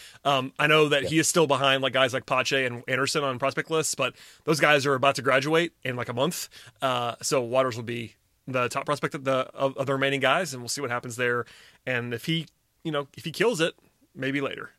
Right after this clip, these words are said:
Speaker 1: maybe in August or whatever. He'll, if they need, if they need him, they'll bring him up, and that'll be the end of that. All right, Scott. Well, uh, we've done a pretty good job, I think, going all through the options here. Um, I think to wrap it up, there are four guys who seem obvious.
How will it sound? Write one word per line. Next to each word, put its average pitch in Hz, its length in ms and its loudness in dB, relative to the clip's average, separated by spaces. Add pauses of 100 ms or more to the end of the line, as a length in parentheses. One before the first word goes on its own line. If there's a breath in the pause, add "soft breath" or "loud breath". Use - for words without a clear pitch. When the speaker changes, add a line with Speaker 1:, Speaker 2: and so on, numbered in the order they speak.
Speaker 1:
maybe 131 300 -4
in 131 120 -6
August 123 360 -4
or 113 120 -12
whatever. 120 340 -10
He'll, 110 520 -10
if 120 80 -12
they 127 100 -6
need, 131 160 -6
if - 60 -10
they 131 80 -6
need 151 140 0
him, 165 120 -4 (120)
they'll 123 120 -8
bring 123 140 -6
him 123 60 -6
up, 120 140 -6
and - 40 -14
that'll 120 140 -8
be 120 100 -8
the 120 60 -10
end 117 80 -10
of - 40 -16
that. 101 160 -12 (1160 soft breath)
All 175 80 8
right, 240 120 10
Scott. 156 360 2
Well, 170 380 6
uh, 160 340 6
we've 160 140 -6
done 240 100 4
a 247 60 -2
pretty 190 160 -2
good 156 80 -4
job, 156 140 0
I 147 40 -2
think, 160 320 -4
going 151 240 -2
all 143 220 2
through 143 220 -6
the 135 100 -2
options 131 460 -2
here. 135 440 -2
Um, 127 400 -6 (580)
I 139 120 4
think 143 220 -4
to 131 120 -6
wrap 135 240 2
it 127 60 -2
up, 131 260 2
there 143 180 0
are 143 100 4
four 156 460 -2
guys 143 400 2
who 139 80 -6
seem 135 240 -4
obvious. 123 560 -4